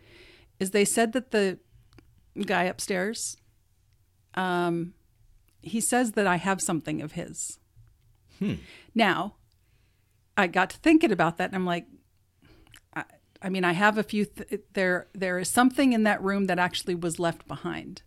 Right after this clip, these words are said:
Speaker 2: Right.
Speaker 1: Uh, but, I mean, there are definitely also things in that room that,
Speaker 2: That you've
Speaker 1: <laughs> like
Speaker 2: got
Speaker 1: the
Speaker 2: from
Speaker 1: rest
Speaker 2: es-,
Speaker 1: of my
Speaker 2: right,
Speaker 1: house.
Speaker 2: estate sales and stuff like that.
Speaker 1: So that doesn't really help.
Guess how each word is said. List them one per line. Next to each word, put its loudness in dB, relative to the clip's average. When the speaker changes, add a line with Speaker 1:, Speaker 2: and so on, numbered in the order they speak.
Speaker 2:
Right. -6
Speaker 1:
Uh, 2
but, 0
I 0
mean, -2
there 2
are 2
definitely -4
also -4
things -2
in 0
that 0
room -2
that, -4
Speaker 2:
That 0
you've -8
Speaker 1:
<laughs> 4
like 6
Speaker 2:
got 4
Speaker 1:
the 6
Speaker 2:
from 8
Speaker 1:
rest 8
Speaker 2:
es-, 6
Speaker 1:
of -6
my 2
Speaker 2:
right, 0
Speaker 1:
house. 0
Speaker 2:
estate 2
sales 4
and -2
stuff -2
like -6
that. -4
Speaker 1:
So 4
that 6
doesn't 2
really 0
help. -6